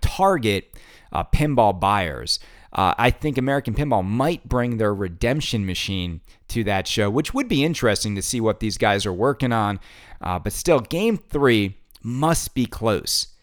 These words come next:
Game three must be close. But you know what I, you know what is always interesting in this hobby is, and I've said this before, is I don't think you need a trade show to launch a game.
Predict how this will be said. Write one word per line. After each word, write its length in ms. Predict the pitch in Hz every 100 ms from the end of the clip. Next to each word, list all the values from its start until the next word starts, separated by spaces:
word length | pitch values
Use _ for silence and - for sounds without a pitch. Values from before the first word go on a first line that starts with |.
| _ _ -
Game 220 | 123 139
three 220 | 135 139 127
must 300 | 110 107 -
be 80 |
close. 320 | 113 - 156 -
But 180 | 165 -
you 160 | - 202
know 80 | 320
what 100 | 349
I, 100 | -
you 100 | 190
know 80 | 226
what 380 | 320 339 - 156
is 120 | 123
always 220 | 127 123
interesting 480 | 107 101 113 101 110
in 60 | 101
this 120 | 92
hobby 360 | 95 85 92 87
is, 140 | 90 - - -
and 120 | 170
I've 140 | 226 226
said 140 | 165
this 100 | 113
before, 280 | 107 110 90
is 80 | -
I 80 | 190
don't 140 | 269
think 160 | 262 175
you 80 | 139
need 240 | 123 139
a 40 |
trade 380 | 101 - 104 113
show 260 | - 98 92
to 80 | 95
launch 320 | 95 87 -
a 40 |
game. 460 | 101 202 190 78